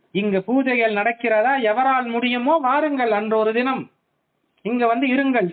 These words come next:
அல்லது உங்கள் பிள்ளைகளுக்கெல்லாம்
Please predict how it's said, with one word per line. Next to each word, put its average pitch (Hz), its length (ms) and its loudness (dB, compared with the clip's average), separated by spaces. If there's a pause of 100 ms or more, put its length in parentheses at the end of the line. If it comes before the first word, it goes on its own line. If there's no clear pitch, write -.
அல்லது 262 400 0 (360)
உங்கள் 240 380 0
பிள்ளைகளுக்கெல்லாம் 254 920 0